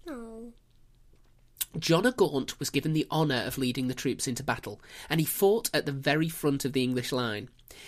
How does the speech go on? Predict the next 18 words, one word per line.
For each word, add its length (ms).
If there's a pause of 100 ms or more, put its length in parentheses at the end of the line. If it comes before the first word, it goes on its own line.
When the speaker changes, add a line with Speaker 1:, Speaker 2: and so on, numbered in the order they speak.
(120)
Speaker 2:
He 140
was 160
described 460
as 100
fighting, 540 (340)
this 180
is 100
a 40
quote, 360 (360)
<clears throat> 480 (800)
"full 540
of 140
valour." 460 (920)
So 240
nobly 460
that 220
everyone 560
marvelled 680